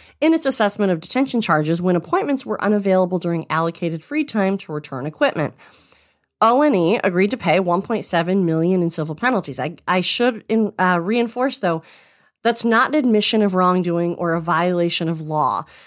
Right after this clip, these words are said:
Um, but the F M C is alleging that O N E violated the Shipping Act in its assessment of detention charges when appointments were unavailable for allocated free time for return of equipment.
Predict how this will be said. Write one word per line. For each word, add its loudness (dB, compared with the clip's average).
Um, -2
but 2
the 4
F 0
M 0
C -2
is 0
alleging -2
that -2
O 2
N 0
E -2
violated 2
the -2
Shipping -2
Act -8
in -4
its -8
assessment -4
of -6
detention 0
charges 0
when -2
appointments -4
were -6
unavailable 2
for -12
allocated -6
free -2
time -4
for -8
return 0
of 2
equipment. -8